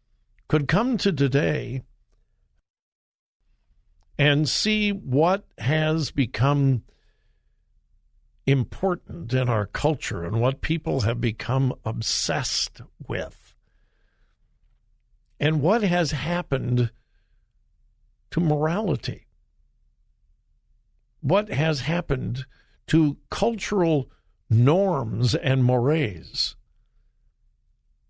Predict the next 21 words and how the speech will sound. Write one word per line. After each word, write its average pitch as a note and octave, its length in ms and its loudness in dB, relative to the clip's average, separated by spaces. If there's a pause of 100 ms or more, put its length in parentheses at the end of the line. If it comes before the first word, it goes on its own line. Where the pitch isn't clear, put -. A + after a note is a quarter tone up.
(640)
They G#3 400 0
would E3+ 160 2
not G3+ 200 0
be D#3 120 2
saying, B2+ 280 0
"Oh, F#3 140 2
wow, D#3+ 420 -2
cool, A#3+ 300 2
that's C3+ 260 -2
real." C#3+ 160 -2
No, D3+ 400 0
they D3+ 160 2
would, A#2 240 -4 (500)
they C#3 140 2
would C#3+ 160 2
be B2+ 160 4
shocked. - 720 -4
They C#3+ 120 4
would B2 160 0
be A#2+ 200 2
disgusted. - 1400 -2